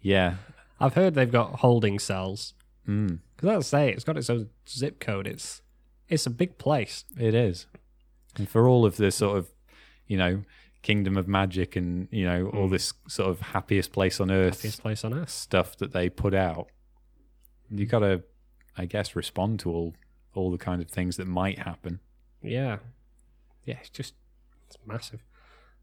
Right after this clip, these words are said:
Speaker 2: Anyway, I'll give you a full rundown when I get back.
Speaker 1: Hmm.
Speaker 2: Anyway, uh, I thought today we'd just go through,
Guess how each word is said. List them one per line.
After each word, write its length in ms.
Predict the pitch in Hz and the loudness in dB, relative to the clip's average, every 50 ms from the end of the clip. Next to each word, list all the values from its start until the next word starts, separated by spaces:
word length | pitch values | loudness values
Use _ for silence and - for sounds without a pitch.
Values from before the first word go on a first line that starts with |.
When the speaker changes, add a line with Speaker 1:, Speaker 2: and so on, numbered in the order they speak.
| _ _ - | _ _ -8
Speaker 2:
Anyway, 300 | 117 113 107 107 104 101 - - | -6 -4 -4 -4 -4 -6 -6 -10
I'll 60 | 117 | -10
give 140 | 110 113 107 | -8 -6 -4
you 60 | 107 | -4
a 40 | 101 | -6
full 200 | - - 110 107 | -4 -4 -6 -4
rundown 420 | 104 104 107 107 104 104 98 98 | -4 -4 -4 -4 -4 -4 -4 -4
when 100 | 101 98 | -6 -6
I 40 | 98 | -6
get 180 | 98 98 - 104 | -6 -6 -6 -6
back. 280 | 104 101 - - - _ _ _ _ _ - | -6 -8 -8 -10 -12 _ _ _ _ _ -2
Speaker 1:
Hmm. 220 | 139 143 117 85 80 - _ _ _ _ _ _ _ _ _ _ - - - - - | 0 0 0 -2 -4 -8 _ _ _ _ _ _ _ _ _ _ -20 -16 -12 -6 -2
Speaker 2:
Anyway, 320 | 165 190 180 151 131 120 110 | 0 2 4 4 4 2 2
uh, 280 | 135 139 143 147 131 | 2 2 2 4 2
I 40 | 147 | 0
thought 240 | - - 202 190 185 | 0 2 0 0 2
today 220 | - 175 170 165 | 2 2 2 2
we'd 140 | 160 151 147 | 2 2 2
just 200 | 151 156 151 - | 2 2 2 4
go 160 | - 135 135 | 2 2 2
through, 500 | 131 135 - 139 135 135 131 123 120 117 | 2 0 0 0 2 4 4 4 2 0